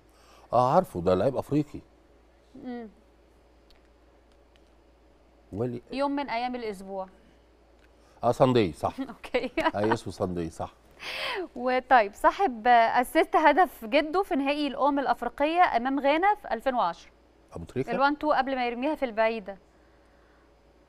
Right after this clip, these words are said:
Speaker 2: زيدان.
Speaker 1: اه، صح، صح.
Speaker 2: <laughs> زيدان. طب، صاحب الهدف الأول الأهلي أمام الزمالك في مباراة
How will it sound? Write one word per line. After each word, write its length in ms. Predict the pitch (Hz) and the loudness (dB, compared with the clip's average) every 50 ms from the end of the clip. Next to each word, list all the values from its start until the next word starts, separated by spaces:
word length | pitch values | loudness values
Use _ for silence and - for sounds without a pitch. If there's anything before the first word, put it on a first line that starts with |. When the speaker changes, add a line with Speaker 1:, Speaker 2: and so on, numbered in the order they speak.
| _ _ _ _ _ _ _ _ _ _ _ _ _ _ _ _ _ _ _ _ _ _ _ _ _ _ _ _ _ _ _ _ _ _ _ _ _ _ _ _ _ _ _ _ _ _ _ _ _ _ _ _ _ _ _ _ _ _ - _ _ _ _ - - - - - 233 | _ _ _ _ _ _ _ _ _ _ _ _ _ _ _ _ _ _ _ _ _ _ _ _ _ _ _ _ _ _ _ _ _ _ _ _ _ _ _ _ _ _ _ _ _ _ _ _ _ _ _ _ _ _ _ _ _ _ -20 _ _ _ _ -20 -20 -20 -20 -16 -8
Speaker 2:
زيدان. 440 | 220 254 262 240 240 214 190 190 190 - - - - _ _ _ _ _ _ _ _ _ _ _ 92 | -4 -2 2 4 4 4 4 2 -6 -18 -20 -20 -20 _ _ _ _ _ _ _ _ _ _ _ 0
Speaker 1:
اه، 580 | 101 131 151 165 170 170 170 160 151 147 135 - - - 285 247 - | 2 4 4 4 4 2 2 0 -2 -4 -8 -8 -6 -6 -6 -4 -4
صح، 220 | 139 - - - 285 254 - - - - 269 - - - - - | -8 -8 -10 -14 -14 -14 -12 -6 -6 -6 -6 -6 -14 -20 -20 -10
صح. 240 | - - 131 - - - 233 - - - - | -4 -4 -4 -4 -4 -14 -20 -18 -16 -12 -10
Speaker 2:
<laughs> 340 | - 392 277 - 285 254 233 | -8 -8 -8 -8 -8 -8 -8
زيدان. 300 | 247 240 196 202 180 220 - - - 311 349 339 - 285 - - | -6 -6 -4 -6 -6 -6 -10 -18 -16 -16 -16 -16 -16 -4 4 8
طب، 120 | 269 254 | 8 8
صاحب 260 | 247 - 370 - 392 320 | 8 6 0 2 4 4
الهدف 320 | 320 339 302 285 370 - | 6 4 4 4 2 0
الأول 340 | 302 - - 285 320 339 330 | 0 2 4 4 6 6 4
الأهلي 440 | 285 247 - - 330 370 370 330 262 | 2 2 4 4 2 4 2 0 0
أمام 220 | 254 247 285 294 | 0 0 2 0
الزمالك 560 | 320 262 226 240 240 277 330 381 403 453 440 - | 0 0 0 -2 0 2 2 2 2 0 -2 -4
في 120 | - 285 | -6 -6
مباراة 480 | 262 233 214 226 240 269 330 415 466 | -2 2 4 4 6 6 6 4 2